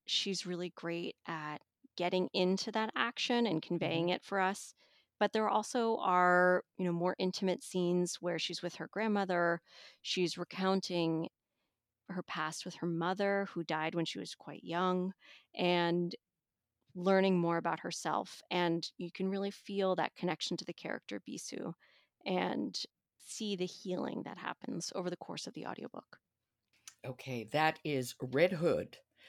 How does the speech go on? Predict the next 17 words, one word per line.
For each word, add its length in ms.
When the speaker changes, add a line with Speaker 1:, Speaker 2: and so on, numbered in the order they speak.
Speaker 2:
It's 360
written 280
by 340
Elena 400
K 360
Arnold. 480
It's 260
read 280
by 220
January 680
Lavoie, 720
and 300
it 260
is 180
a 80
sync 380
title, 540